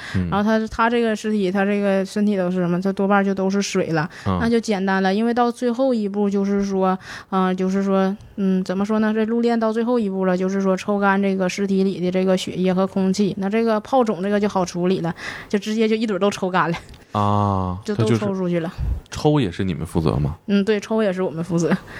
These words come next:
Speaker 1: 啊，这个活儿要干这么多事儿啊？
Speaker 2: 对，你以为这活儿很简单吗？这应该是整个殡葬行业里头最复杂的这个工作。
Speaker 1: 这尸体什么样你们都得处理得体体面面的。
Speaker 2: 嗯，对。
Speaker 1: 啊，我以为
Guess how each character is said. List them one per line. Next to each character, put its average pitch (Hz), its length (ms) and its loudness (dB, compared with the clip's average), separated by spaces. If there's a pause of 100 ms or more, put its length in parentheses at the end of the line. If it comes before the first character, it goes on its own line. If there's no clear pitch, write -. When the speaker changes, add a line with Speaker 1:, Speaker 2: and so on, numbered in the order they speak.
Speaker 1:
啊， 208 140 0
这 233 160 0
个 180 140 4
活 123 360 -2
儿 175 60 6
要 208 80 4
干 214 180 2
这 247 140 0
么 175 140 2
多 110 160 2
事 135 120 0
儿 127 100 4
啊？ 90 340 -2
Speaker 2:
对， 214 420 4
你 226 160 -4
以 262 80 4
为 254 80 4
这 277 80 6
活 262 100 2
儿 277 60 6
很 269 180 2
简 269 320 2
单 208 140 0
吗？ 214 100 -2
这 226 120 0
应 254 80 0
该 254 120 2
是 262 120 -4
整 214 120 -6
个 185 120 -2
殡 220 120 -4
葬 233 160 2
行 196 160 -2
业 208 120 4
里 151 40 -4
头 180 80 0
最 226 200 0
复 247 240 -2
杂 165 240 2
的 170 100 0
这 170 180 0
个 160 280 -2 (340)
工 170 180 0
作。 170 300 0 (580)
Speaker 1:
这 160 120 4
尸 - 240 2
体 117 120 2
什 - 160 -4
么 95 120 0
样 147 180 2
你 80 60 -4
们 80 100 -4
都 85 80 2
得 82 100 2
处 87 220 -2
理 87 140 4
得 - 100 0
体 - 160 0
体 104 100 -2
面 82 160 0
面 76 240 0
的。 - 80 -10 (260)
Speaker 2:
嗯， 196 360 0
对。 180 260 2 (440)
Speaker 1:
啊， 78 400 0
我 90 120 4
以 113 120 2
为 95 260 2